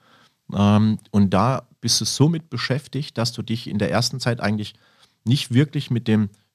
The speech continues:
auch mit dem sehr wichtigen Thema beschäftigen kannst, eben die Qualität der, der, der Verträge zu prüfen.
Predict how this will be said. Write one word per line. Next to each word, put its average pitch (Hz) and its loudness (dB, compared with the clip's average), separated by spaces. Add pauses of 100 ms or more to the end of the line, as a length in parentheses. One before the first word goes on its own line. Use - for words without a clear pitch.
auch - 0
mit 104 0
dem 90 -2
sehr 87 -4
wichtigen 143 -6
Thema 143 0 (220)
beschäftigen 127 -4
kannst, 123 0
eben 110 -4 (380)
die 98 -10
Qualität 98 0
der, 90 2
der, - -8
der 85 -6
Verträge 120 0
zu - -2
prüfen. 90 -6